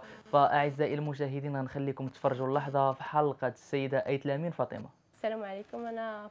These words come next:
Speaker 2: فاطمة من الرباط، وكنت مريضة و-، والحمد لله هاد الساعة كان عندي المس والسحر والعين، كنت ما بيا ما عليا، حتى حسيت براسي ماشي هي هذيك. صافي دخلني داكشي ما عقلتش على راسي، صافي بديت كنتعصب، بديت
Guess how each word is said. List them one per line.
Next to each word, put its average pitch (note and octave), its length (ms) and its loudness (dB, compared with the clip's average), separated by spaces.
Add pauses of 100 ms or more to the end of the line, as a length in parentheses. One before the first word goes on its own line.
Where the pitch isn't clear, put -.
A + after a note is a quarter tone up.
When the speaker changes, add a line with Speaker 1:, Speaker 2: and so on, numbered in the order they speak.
Speaker 2:
فاطمة G#3 400 -6
من F#3+ 120 -6
الرباط، E3 340 -8 (1040)
وكنت D#4 260 -6 (560)
مريضة G#3+ 540 -4
و-، D#3 60 -8 (680)
والحمد A#3 360 -8
لله F#3+ 200 -10
هاد F#3+ 140 -14
الساعة F#3+ 280 -18 (240)
كان C4 100 -6
عندي A#3+ 180 -4
المس B3 360 -6
والسحر G#3 440 -16 (640)
والعين، F#3+ 400 -12 (180)
كنت D#4 180 -2
ما C4 280 0
بيا A#3 240 -2
ما B3+ 120 -2
عليا، F#3 500 -6
حتى A3 360 -4
حسيت G#3 260 -10
براسي G3+ 580 -4
ماشي F#3 300 -8
هي E3+ 320 -6
هذيك. F3 320 -16 (680)
صافي D4 280 -6
دخلني C4+ 260 -2
داكشي B3 300 -8
ما B3 120 -6
عقلتش - 320 -14
على - 340 -10
راسي، A#3 280 -16 (480)
صافي A4+ 120 -4
بديت D#4+ 140 -6
كنتعصب، G#3 1080 -6
بديت G#3 160 -10